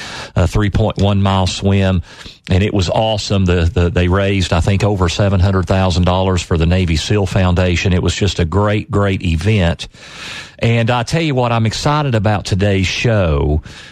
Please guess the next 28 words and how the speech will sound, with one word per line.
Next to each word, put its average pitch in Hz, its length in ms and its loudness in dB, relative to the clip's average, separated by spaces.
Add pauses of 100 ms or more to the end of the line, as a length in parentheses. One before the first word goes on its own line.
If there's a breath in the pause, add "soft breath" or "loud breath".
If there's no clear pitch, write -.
(140 loud breath)
uh, 104 220 2
because 107 540 0
when 113 160 2
we 107 120 0
talk 185 420 0
about 127 340 0
starting 117 640 0
fresh 82 680 0
and 95 140 4
when 95 140 2
you 101 120 0
look 151 260 -2
at 170 140 -6
the 110 100 0
life 90 640 -2
of 85 180 -2
Doctor 101 380 -2
James 107 580 0
Williams 90 720 -2 (680 loud breath)
and 95 180 2
his 113 260 0
background 95 840 -2
and 85 220 2
the, 87 200 2
the, 92 140 0
the 80 160 -4
things 139 600 0
he, 101 440 0